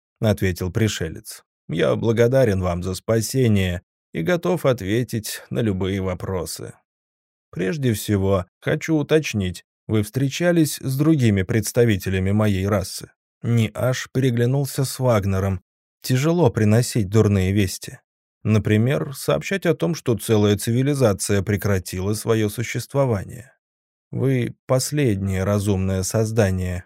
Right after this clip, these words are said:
из системы Наарантес», тихо произнёс Ниаш. «Извините, если расстроил вас этим известием». Пришелец медленно кивнул.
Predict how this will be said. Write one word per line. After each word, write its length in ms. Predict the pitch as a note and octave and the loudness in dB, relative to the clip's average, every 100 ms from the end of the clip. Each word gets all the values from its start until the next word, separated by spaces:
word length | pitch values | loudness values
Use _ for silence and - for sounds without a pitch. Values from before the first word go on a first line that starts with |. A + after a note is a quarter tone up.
| - | -8
из 200 | A2 - | -8 -6
системы 580 | - G2+ - G2+ F#2+ F#2+ | -6 -8 -4 -4 -2 -2
Наарантес», 920 | G2 F#2+ G2+ F#2 F#2 - - - _ _ | -2 -2 -2 -2 -6 -10 -10 -12 _ _
тихо 300 | - G#2 G#2+ | -2 -2 0
произнёс 640 | F#2+ G#2 G#2 G2+ G#2 F#2+ G#2 | 0 2 2 2 2 0 0
Ниаш. 600 | G2+ - F#2 F2 - - _ _ _ _ - | -2 -2 -6 -6 -14 -20 _ _ _ _ -8
«Извините, 580 | B2 B2 D3+ E3+ D3 F#2 | -4 -2 -2 -4 -6 -6
если 300 | F#2 F#2 G2+ | -6 -4 -2
расстроил 600 | G#2 A2 - G#2+ G2+ F#2+ | 0 0 -2 -2 0 0
вас 240 | F#2 F2+ F2 | -2 -4 -6
этим 320 | F2 F#2 G2 | -6 -4 -4
известием». 720 | F#2+ F#2+ F2+ - D#2+ - - _ _ _ _ _ _ _ | -4 -4 -6 -10 -12 -12 -14 _ _ _ _ _ _ _
Пришелец 640 | G#2 G2 - D3+ D#3 D3 A#2+ | -4 -2 -4 -4 -4 -2 0
медленно 480 | A2+ G#2+ A2 A2 | 2 4 4 2
кивнул. 500 | - B2 A2 F2+ D#2+ | 2 2 4 0 -4